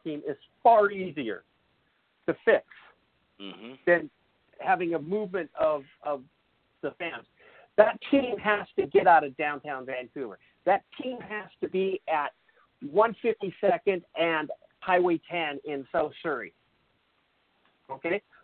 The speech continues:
Speaker 1: Bring a new SkyTrain line in, bring a new stadium in there, and, and, and you will pack it. Bring me a, a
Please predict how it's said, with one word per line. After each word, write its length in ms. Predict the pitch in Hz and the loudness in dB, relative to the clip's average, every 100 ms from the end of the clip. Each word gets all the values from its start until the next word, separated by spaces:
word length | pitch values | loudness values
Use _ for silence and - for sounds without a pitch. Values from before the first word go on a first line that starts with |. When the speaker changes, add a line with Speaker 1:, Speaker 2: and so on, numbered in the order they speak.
| - | 2
Speaker 1:
Bring 240 | 202 254 254 | 4 4 0
a 20 | |
new 180 | 240 196 - | -4 -4 2
SkyTrain 480 | 190 190 175 190 180 | 4 4 0 -6 -6
line 340 | 160 160 165 | -4 -6 -4
in, 140 | 165 330 _ _ - | -6 -6 _ _ -6
bring 200 | 214 269 | -4 -4
a 120 | 262 | -4
new 120 | 233 - | -10 -6
stadium 420 | 202 190 170 165 | -4 -2 -4 -6
in 220 | 160 151 156 | -8 -8 -8
there, 260 | 156 156 _ _ _ - | -8 -8 _ _ _ -8
and, 240 | 160 156 - | -6 -4 -6
and, 200 | 156 156 - | -6 -8 -2
and 220 | 160 147 - | 0 0 -4
you 220 | 175 180 285 | -2 2 2
will 220 | 233 - - | 0 -4 -4
pack 260 | 160 147 - - | -2 -2 -6 -20
it. 80 | _ _ - | _ _ -8
Bring 180 | 269 | -8
me 180 | 277 285 - | -6 -6 -4
a, 40 | 165 | -2
a 60 | 156 | -2